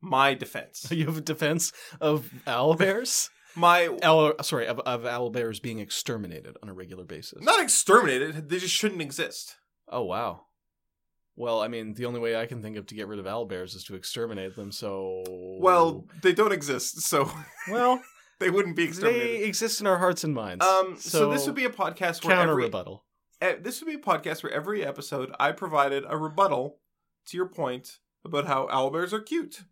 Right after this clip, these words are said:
Speaker 2: They are cute.
Speaker 1: And you don't ever, at any point, you don't get to say, "That's all," and end the argument just like that.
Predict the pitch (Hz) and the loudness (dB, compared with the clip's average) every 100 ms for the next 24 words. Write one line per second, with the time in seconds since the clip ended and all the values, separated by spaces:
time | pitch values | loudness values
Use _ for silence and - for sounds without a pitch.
0 | - 139 180 180 117 90 - _ _ - | -4 -2 -2 -4 -10 -10 -12 _ _ -6
1 | 160 156 156 147 143 160 160 185 196 139 | -2 -2 -4 -8 -8 -4 2 2 2 0
2 | 190 208 120 165 170 214 208 180 170 143 | 2 2 2 2 0 -2 -4 -2 -2 -2
3 | 160 180 175 170 151 165 147 147 - _ | -2 -2 -6 -8 -6 -2 -2 -4 -10 _
4 | 135 139 143 - 120 80 - _ 135 - | -4 0 0 -2 -8 -10 -18 _ -16 -16
5 | 170 139 143 165 175 131 131 120 98 76 | -14 -10 -8 -2 0 2 0 -6 -14 -16
6 | - - 143 - 135 139 120 95 - - | -14 -8 -8 -4 -4 -4 -8 -10 -14 -18